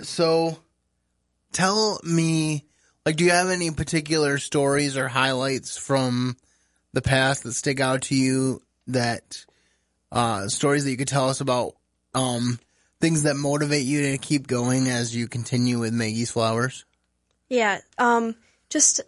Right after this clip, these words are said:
Speaker 2: sometimes when we did, uh, the youth ranch and when we get to see,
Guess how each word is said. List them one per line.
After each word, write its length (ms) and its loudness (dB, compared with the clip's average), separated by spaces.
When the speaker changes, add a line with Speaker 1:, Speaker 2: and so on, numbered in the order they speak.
Speaker 2:
sometimes 680 0
when 80 2
we 120 4
did, 280 2
uh, 220 4
the 100 -4
youth 300 -4
ranch 420 0
and 220 2
when 120 4
we 100 4
get 160 0
to 80 -2
see, 420 -2